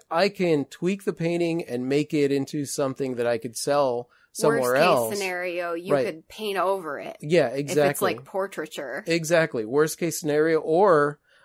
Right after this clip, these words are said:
Speaker 1: um, I've been given permission to create this image of this person, so then I'm gonna tweak it, you know? Maybe
Speaker 2: Yeah.
Speaker 1: I'm gonna put a mustache and some buck teeth on them. I don't know.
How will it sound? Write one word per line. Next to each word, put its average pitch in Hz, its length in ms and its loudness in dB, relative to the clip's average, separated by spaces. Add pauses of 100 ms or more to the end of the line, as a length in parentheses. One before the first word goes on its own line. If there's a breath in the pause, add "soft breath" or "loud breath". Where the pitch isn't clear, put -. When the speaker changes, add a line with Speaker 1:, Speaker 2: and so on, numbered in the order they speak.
Speaker 1:
um, 131 380 2
I've 160 220 2
been 175 160 4
given 160 260 0
permission 143 640 0
to 143 120 -10
create 139 480 -2
this 131 440 -4 (200)
image 151 580 0 (300)
of 139 240 2
this 135 220 -2
person, 151 680 -2
so 147 280 0
then 147 160 4
I'm 143 160 2
gonna 156 160 2
tweak 202 320 -4
it, 95 280 -8
you 131 120 -4
know? 123 180 -2
Maybe 147 300 2
Speaker 2:
Yeah. 143 80 6
Speaker 1:
I'm 147 80 2
gonna 151 160 2
put 156 200 0
a 147 60 4
mustache 143 640 -2
and 127 100 -8
some 123 200 -6
buck 135 240 -2
teeth 180 280 -8
on 113 160 -2
them. 98 180 -10
I 117 120 -4
don't 160 160 2
know. 143 240 -2